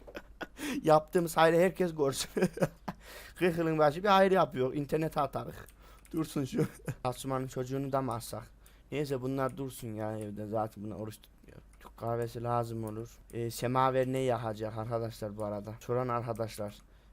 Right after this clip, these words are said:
Semaver yakacak. Onun için bu lazım. Bu mecbur ya. Bunu mecbur götürecek arkadaşlar. Semaver yakacağımız için. Tamam. Yola koyulalım ha. Kapat la bagajını. Ya Allah bismillah. Çıkalım gay yolumuza bir marşa bir diyelim.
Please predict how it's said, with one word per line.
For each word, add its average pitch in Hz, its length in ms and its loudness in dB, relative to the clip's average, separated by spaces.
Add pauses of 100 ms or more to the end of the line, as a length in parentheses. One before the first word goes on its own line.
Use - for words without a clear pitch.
Semaver 131 540 0
yakacak. 117 500 0
Onun 120 160 -4
için 120 280 -8
bu 117 100 -4
lazım. 120 380 4 (300)
Bu 131 40 -4
mecbur 151 440 4
ya. 117 260 -4
Bunu 143 140 -2
mecbur 160 380 -2
götürecek 143 500 -4
arkadaşlar. 127 440 -4
Semaver 131 480 0
yakacağımız 135 520 -2
için. - 120 -18
Tamam. 135 540 2 (120)
Yola 135 260 0
koyulalım 127 480 2
ha. 110 240 -6
Kapat 117 380 -6
la 117 80 0
bagajını. 113 560 -6
Ya 120 80 -2
Allah 117 500 -2
bismillah. 117 580 -6
Çıkalım 117 380 -6
gay 113 180 -4
yolumuza 113 420 -4
bir 110 60 -8
marşa 113 380 -4
bir 110 100 -10
diyelim. 117 480 0